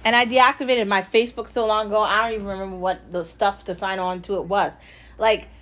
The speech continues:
Facebook keeps sending me an email for me to return to it, and I don't want to. For what? Facebook's whack. You mean Facebook? I don't want people to like stuff on there. I'm good. I don't need that. I never understood TikTok, and I definitely don't need to be on there.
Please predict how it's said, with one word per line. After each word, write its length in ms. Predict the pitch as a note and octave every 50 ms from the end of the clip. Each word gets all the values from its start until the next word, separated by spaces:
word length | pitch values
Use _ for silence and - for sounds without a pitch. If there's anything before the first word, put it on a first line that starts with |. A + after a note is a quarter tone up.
| - - -
Facebook 400 | - C4+ D4 C#4+ - D4 C#4 C#4
keeps 240 | - C#4+ B3 C4 -
sending 220 | C4+ B3+ A#3+ A#3
me 100 | A3+ A3
an 140 | G3+ F3 -
email 320 | G3 A3 A3+ G#3+ G3+ F#3+
for 80 | F#3+ G3+
me 140 | G3 G3+ F#3+
to 60 | F#3
return 440 | F3 E3 E3 - A#3 A#3 A#3 A#3 A#3
to 140 | - F#3+
it, 80 | F3+ -
and 120 | - G3
I 240 | G3+ G3+ A3 A#3+ A#3
don't 120 | G#3+ F#3+ G3+
want 220 | A3 A#3 - -
to. 240 | - F#3 E3+ D#3+ D#3+
For 220 | - - B3+ A#3+
what? 440 | A3 G3+ F#3+ G#3 A#3 A#3+ F3 C3 - _ - - - - - - _ - -
Facebook's 480 | C4+ D4 C#4+ - E4+ E4+ E4+ - -
whack. 600 | F3+ D#3 D#3 F#3 F#3 E3+ C#3+ D#3 - - - - - - -
You 140 | - G#3 A#3+
mean 180 | A#3+ B3 A#3
Facebook? 640 | G#3 - - - C4 C4+ B3+ - - D#4 E4+ - - - - - - - _ _ _ -
I 140 | C4 C#4+
don't 280 | D#4+ F4 E4+ C#4+ - A#3+
want 340 | A3+ C4 D4 D4+ - - -
people 300 | - B3+ A3+ G#3 G#3+ G#3
to 80 | F#3 E3+
like 260 | E3+ F3 F3+ E3 -
stuff 320 | - - - F3 E3+ -
on 180 | F3 E3 D#3+ D#3
there. 200 | D3+ C3 A2+ D3 - - - - - - _
I'm 260 | B3+ D4 E4 E4+ D#4
good. 380 | B3+ D4 E4 D4 G3 - - - - _ _ _ - - -
I 100 | A#3+ D4
don't 240 | E4 E4+ F4 E4+ D#4+
need 300 | D#4 E4 F4 E4+ - -
that. 240 | F3 D3 - - - - - - - - - -
I 140 | A3 A#3+ B3+
never 380 | A#3+ A#3 A#3+ C4 C#4 D#4 D4+
understood 540 | B3 B3 B3+ B3 A#3+ - - C4 B3 B3 -
TikTok, 420 | - A#3 A3 - - B3+ G#3+ A3+ A3+
and 100 | G#3 G3
I 60 | F3+
definitely 400 | F3+ F3+ G3 F#3+ G3 - A3 G3+
don't 220 | G3 F#3+ F#3 D#3 F3
need 140 | F3+ F3+
to 60 | F3 E3
be 140 | F3 F3
on 200 | E3+ D#3+ D#3+ E3+
there. 340 | F#3 A3 A#3+ G#3 G#3 A3 A3+